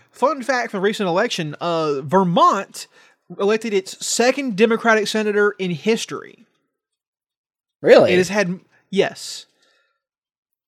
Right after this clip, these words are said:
Speaker 2: Cool.
Speaker 1: The guy who was b-, before that, um, whose name I should remember, but 'cause he's, he's a big Batman fan, he was in The Dark Knight. Uh, he talked his way into being in The Dark Knight.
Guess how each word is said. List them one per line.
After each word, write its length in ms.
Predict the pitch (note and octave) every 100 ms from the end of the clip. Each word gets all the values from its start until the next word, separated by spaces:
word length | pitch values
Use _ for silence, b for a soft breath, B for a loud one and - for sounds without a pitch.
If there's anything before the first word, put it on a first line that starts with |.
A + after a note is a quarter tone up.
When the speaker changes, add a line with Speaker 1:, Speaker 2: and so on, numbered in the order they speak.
| _ _ _ _ _ _ _ _ _ _
Speaker 2:
Cool. 160 | D3 F#3
Speaker 1:
The 60 | F#4+
guy 220 | G3+ A3+
who 100 | A#3
was 120 | A3
b-, 120 | G3 - F3
before 400 | E3+ - D4+ C#4+
that, 400 | E3+ C3+ B2+ - b b b b
um, 560 | E3 E3 D#3 D3+ C#3+ D3
whose 200 | E3 E3
name 140 | G#3
I 60 | F3+
should 200 | - A3+
remember, 360 | G#3 F#3 E3
but 220 | D#3 D#3 -
'cause 80 |
he's, 100 | E3
he's 180 | D#3 D#3+
a 40 | D#3
big 180 | G#3
Batman 420 | D3 F3+ D#3+ D3 C#3
fan, 240 | D3 C#3+
he 100 | D#3
was 160 | D#3+ D3+
in 180 | F3+ D#3+
The 60 |
Dark 220 | D#3+ D#3+
Knight. 340 | D3+ C#3 C3 - _ _ _ -
Uh, 300 | C#3 C3+ A#2 -
he 100 | D3+
talked 300 | - G3 F#3+
his 100 | F3
way 140 | F3+
into 100 | E3
being 140 | E3 D#3+
in 40 |
The 40 | D3+
Dark 220 | D3+ C#3+
Knight. 260 | C3+ B2+